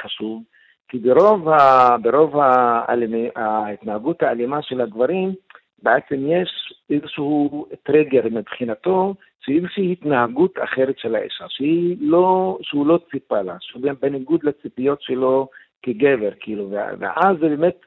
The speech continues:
כאילו, מעורר את ה-, מה שנקרא המפלצת הפנימית שלו, שהיא בהרבה פעמים באמת קשורה ל-, לחלק הגברי ה-, הישן, ואז הוא מגיב בצורה, אה, אה,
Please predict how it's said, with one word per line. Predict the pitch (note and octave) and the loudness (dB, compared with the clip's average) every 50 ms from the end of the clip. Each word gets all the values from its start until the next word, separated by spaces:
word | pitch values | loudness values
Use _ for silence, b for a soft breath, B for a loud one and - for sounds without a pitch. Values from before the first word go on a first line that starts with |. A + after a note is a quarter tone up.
| _ _ _ _ _ _ | _ _ _ _ _ _
כאילו, | - D3 C3+ B2 | -4 -2 -2 -2
מעורר | A#2+ A#2+ G2+ G#2 A2+ B2 C#3+ E3+ F#3+ F#3 C#3+ B2 - | -2 -2 -2 0 2 2 4 4 4 2 0 -2 -8
את | - - - | -14 -10 -4
ה-, | B2 A#2+ A2+ A2+ A2+ A2 A2 | 0 2 2 2 2 0 0
מה | A2+ B2 A#2+ | 0 -2 -4
שנקרא | - - B2+ A#2+ A2+ - B2 C3 B2+ B2+ B2 A#2 A#2 - b b b b b b _ | -4 -4 -8 -8 -8 -4 0 2 2 2 2 0 -2 -6 b b b b b b _
המפלצת | - A#2 B2 B2 - - - C#3 D3+ D#3+ D#3+ - - C3+ - - | -10 -6 -6 -6 -6 -2 0 2 2 2 2 -2 -6 -6 -4 -2
הפנימית | B2 A#2+ A2+ G#2+ - - A#2 A#2 C3 D#3 D#3 D3+ | 0 2 2 0 0 -4 -6 -4 -4 -4 -6 -6
שלו, | - - C3 A#2+ B2 A#2+ | -6 -6 -4 -2 -2 -2
שהיא | A#2 - - A#2 A#2+ A#2 A2+ | -2 -4 -6 -6 -6 -6 -6
בהרבה | G#2 A2 A2 G#2+ A2 A#2+ C#3+ D3 | -6 -6 -8 -6 -4 -2 -2 0
פעמים | - - C3+ C3 C3 C3 B2+ A#2+ A#2 A2 G#2+ | 0 2 2 2 2 0 -2 -4 -4 -4 -4
באמת | B2 C3 - B2+ - | -4 -6 -6 -8 -12
קשורה | - - - C3 B2+ A#2+ A#2 | -12 -8 -4 -2 0 0 0
ל-, | A2+ A2+ A2 G#2+ G#2+ G#2 G2+ G2+ A2+ - _ _ _ _ _ _ | 2 2 2 2 2 0 -2 -4 -8 -12 _ _ _ _ _ _
לחלק | - A2 - - C3 B2 B2 B2 B2 - | -14 -14 -6 -4 -2 -2 -2 -2 -4 -6
הגברי | A2+ A2 G#2+ G#2 G#2 G#2 G2+ F#2+ F#2 A#2 G#2+ G2 A2 A#2+ B2 B2 B2 A#2+ | -4 -2 0 0 0 -2 -4 -4 -6 -6 -6 -4 -4 -4 -2 0 0 0
ה-, | A2+ A2 G#2+ G#2 G#2 G2+ G2+ G2 F2+ | 2 2 0 0 -2 -4 -8 -8 -10
הישן, | G#2 G#2 G2+ G2+ G2 G2 - E3 E3+ F3 D#3 | -10 -10 -10 -10 -10 -8 -4 -2 -2 -2 -2
ואז | D3 C#3 C#3 B2+ | -2 -2 -2 -2
הוא | C3+ D3 | -4 -6
מגיב | C#3+ C3 A2+ A#2+ C3 B2 A2+ | -6 -6 -8 -8 -10 -10 -8
בצורה, | A2+ A2+ _ - A2+ A2 A2+ A2+ A2 G#2+ G#2+ G#2 G#2 G2+ G2+ G#2 - - | -10 -12 _ -8 -8 -4 -2 -2 0 0 -2 -2 -4 -6 -10 -12 -14 -14
אה, | G#2 G#2 G#2 G#2 G2+ G2 G2 - G2 | -14 -14 -12 -12 -12 -12 -12 -14 -14
אה, | G2 G2 G2 G2 | -14 -14 -14 -14